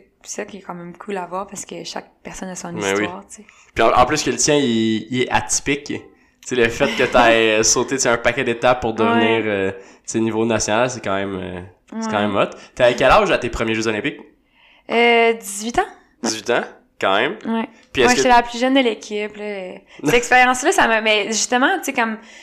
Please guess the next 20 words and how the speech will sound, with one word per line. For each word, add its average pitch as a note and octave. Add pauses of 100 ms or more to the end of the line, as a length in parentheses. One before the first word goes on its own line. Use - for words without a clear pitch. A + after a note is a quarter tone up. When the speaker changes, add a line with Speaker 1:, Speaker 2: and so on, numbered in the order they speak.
(240)
Speaker 1:
Quand B3+
j'y B3
repense A#3+
avec G#3
du G3+
recul, A#3+
je C#4
pense C#4
que -
c'était, -
j'avais F#3+
pas D4
assez -
d'expérience, G3+
j'étais G#3
comme F#3+
peut-être B3
pas C4+
assez, A3
tu G#3